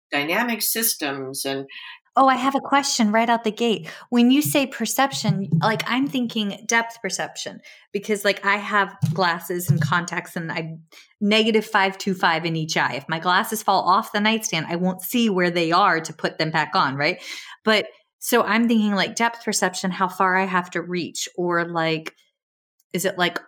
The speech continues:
Speaker 2: auditory, like, the acoustics of the sounds, like, where my body is in space, like, proprioception, interoception, those kind of
Speaker 1: We have all of those sensory channels input, and it makes this sensory soup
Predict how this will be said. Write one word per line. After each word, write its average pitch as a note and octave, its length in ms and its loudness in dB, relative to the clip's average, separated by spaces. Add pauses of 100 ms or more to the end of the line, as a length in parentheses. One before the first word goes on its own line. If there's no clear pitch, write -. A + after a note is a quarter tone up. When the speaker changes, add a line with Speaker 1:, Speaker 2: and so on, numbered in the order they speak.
Speaker 2:
auditory, F#3 600 0
like, E3 320 -2
the E3 240 -4
acoustics F#3+ 600 -4
of E3+ 120 -6
the E3 80 -4
sounds, F#3+ 580 0
like, F3 160 -2
where E3+ 240 -2
my F3 140 -2
body E3+ 340 0
is D#3 160 -4
in D3+ 140 -6
space, G3 480 -4
like, E3 360 -4
proprioception, G#3 1200 0
interoception, G3 920 -2 (320)
those F#3+ 180 2
kind G#3+ 220 0
of G#3+ 140 -2
Speaker 1:
We B3 260 -2
have G3 180 0
all G#3+ 320 2
of C4+ 160 0
those G#3 680 0
sensory G3 1000 0 (520)
channels E3+ 720 0
input, E3+ 480 -4 (600)
and E3+ 140 0
it D#3 80 -2
makes G#3 320 0
this - 300 2
sensory A#3 500 0
soup - 480 2